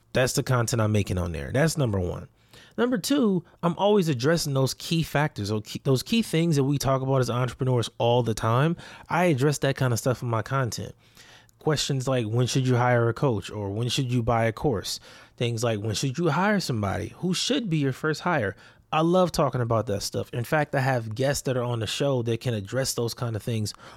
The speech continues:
all the time. Because when I'm making content, I'm always visioning my listener persona, my ideal customer. The same person I want buying my book is the same person I want listening to the podcast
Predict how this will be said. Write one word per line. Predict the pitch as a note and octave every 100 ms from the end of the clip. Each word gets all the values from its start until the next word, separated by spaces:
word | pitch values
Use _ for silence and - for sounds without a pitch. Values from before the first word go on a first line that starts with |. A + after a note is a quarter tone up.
| - -
all | C#3 C#3 B2+
the | B2 A#2
time. | - C#3+ F#2 - - - _ - -
Because | C3+ D3 C3
when | B2+ B2+
I'm | B2
making | B2 C3+ D#3+
content, | F#3 G#3 F3+ C#3+ B2 A#2 _ _ _ _ _ _ _ _ _ _ -
I'm | C3+ C3 - -
always | C3 D#3+ F#3 F3+ C#3
visioning | C3+ D#3 C#3+ B2+ A#2+ A2+ - - -
my | A#2+ B2+ B2+ A#2+ A#2
listener | A2 B2 C3 C#3 B2+
persona, | - A2+ - A#2 F#2+
my | G2+ A2+
ideal | B2 B2 C3
customer. | - C#3+ - G2+ - - - -
The | C3+
same | - E3 E3+
person | E3 D3
I | D#3
want | C#3 C#3 A#2+
buying | B2 B2+ A#2+
my | A#2 G#2+
book | G#2 C3+ -
is |
the | A2+
same | G2+ C3 A#2+
person | B2+ A#2+
I | A#2+
want | A#2 A#2 G#2+
listening | A2 - A2+
to | A#2
the | G2
podcast | - B2 B2+ C3 C3 C3+